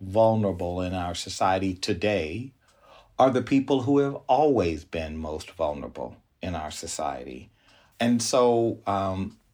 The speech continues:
when you look at the health disparities, it, it isn't a surprise that,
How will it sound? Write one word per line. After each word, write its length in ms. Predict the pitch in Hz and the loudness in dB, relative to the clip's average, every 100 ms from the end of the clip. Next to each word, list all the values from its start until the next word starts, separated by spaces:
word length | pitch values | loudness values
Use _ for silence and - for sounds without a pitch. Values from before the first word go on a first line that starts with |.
| _ 110 113 | _ -10 -10
when 260 | 110 120 123 | 0 2 4
you 100 | 117 | 4
look 200 | 147 170 | 2 0
at 100 | 160 | -4
the 80 | 120 | -4
health 360 | 139 139 - | 0 -2 -2
disparities, 960 | 107 95 - 87 82 78 78 - - - _ _ _ | -8 -6 -4 -4 -4 -6 -10 -12 -16 -20 _ _ _
it, 280 | 120 117 117 - | -2 -2 -4 -2
it 280 | 117 110 - | -2 -4 -2
isn't 300 | 151 156 151 | -2 0 -2
a 60 | |
surprise 1040 | 127 123 107 - 110 98 90 82 - - - _ _ | -2 -2 -2 0 2 2 -2 -8 -12 -16 -18 _ _
that, 560 | 85 95 90 87 92 | -2 2 2 0 -6